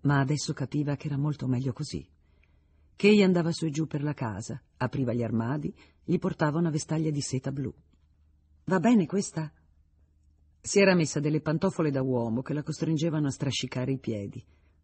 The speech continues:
"Che cosa mangi al mattino?" Lui aveva risposto con fare calmo e rilassato:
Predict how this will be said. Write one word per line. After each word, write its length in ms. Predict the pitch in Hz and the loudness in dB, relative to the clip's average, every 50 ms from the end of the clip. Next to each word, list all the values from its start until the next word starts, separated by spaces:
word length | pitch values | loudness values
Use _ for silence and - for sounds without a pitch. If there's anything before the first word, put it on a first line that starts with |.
| _ _ _ | _ _ _
"Che 120 | - 208 202 | -4 -2 0
cosa 260 | - 262 269 320 320 | 2 2 4 4 4
mangi 280 | 254 170 135 139 147 | 4 4 4 2 2
al 80 | 147 143 | 2 2
mattino?" 480 | 147 143 - - 147 139 131 143 147 - - _ _ _ _ _ _ _ _ _ _ _ _ _ _ _ _ _ _ _ _ _ _ _ _ - | 0 -2 -2 -2 -2 0 0 0 -2 -4 -10 _ _ _ _ _ _ _ _ _ _ _ _ _ _ _ _ _ _ _ _ _ _ _ _ -4
Lui 220 | - 196 226 214 | 0 2 4 4
aveva 240 | 180 160 175 160 165 | 4 4 2 2 2
risposto 540 | 156 156 147 - - 143 147 139 - - 139 | 0 0 -2 -2 -2 -2 -2 -2 -2 -4 -2
con 180 | - 135 135 - | -2 -2 -2 -2
fare 260 | - 135 135 135 - | -2 -2 -2 -2 -2
calmo 380 | - 127 123 123 123 120 123 | 0 2 2 4 4 2 2
e 40 | 127 | 2
rilassato: 800 | 123 123 123 120 113 - - 123 120 120 117 - - 110 110 | 0 0 -2 -2 -4 -4 -4 -4 -4 -4 -4 -6 -6 -8 -8